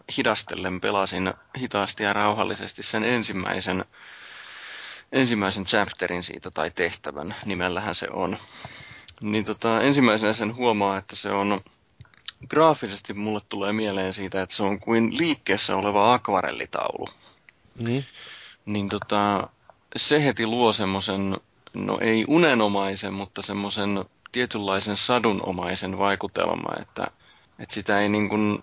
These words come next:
Speaker 1: että siinä ei ole yritettykään tavoitella semmoista, että nyt, nyt pelataan New Yorkissa tai joku muu tämmönen, vaan se on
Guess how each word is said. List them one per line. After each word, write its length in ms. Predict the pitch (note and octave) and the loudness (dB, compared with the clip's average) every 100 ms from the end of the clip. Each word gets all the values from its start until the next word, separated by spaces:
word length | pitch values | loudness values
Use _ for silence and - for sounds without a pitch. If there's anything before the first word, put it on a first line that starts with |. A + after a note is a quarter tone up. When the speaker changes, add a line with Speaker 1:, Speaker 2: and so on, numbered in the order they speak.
| - | -6
Speaker 1:
että 140 | - | 0
siinä 140 | A#2+ | 4
ei 60 | A#2 | 4
ole 80 | A#2 | 4
yritettykään 720 | F3 F#3 A#2+ G#2+ - G2+ G2 F#2 | 6 6 6 2 -2 0 0 2
tavoitella 560 | G#2+ G2+ G2+ F2+ F2 | 0 0 -2 -2 -2
semmoista, 560 | - - F#2+ F#2+ - F#2+ | -4 -4 -4 -4 -4 -6
että 180 | - G2 | -4 -4
nyt, 200 | G2 - - | -4 -4 -4
nyt 140 | G#2 - | -4 0
pelataan 540 | - F#2 F#2+ F#2+ F#2 F#2 - - - - | 2 4 4 4 4 0 -4 -16 -14 4
New 280 | C3 B2+ G#2+ | 6 8 8
Yorkissa 540 | G#2 G2+ G2 - F#2+ | 4 4 0 0 0
tai 380 | F2+ F#2 F2+ F2 - - | -2 -2 -2 -6 -12 -16
joku 220 | G#2 - | -12 -6
muu 220 | A2 A2+ | -2 -2
tämmönen, 360 | G#2 F#2+ F#2 F#2+ | -2 -4 -4 -4
vaan 160 | F#2 F#2+ | -4 -2
se 160 | G#2+ | -2
on 240 | F#2 A2+ | 0 0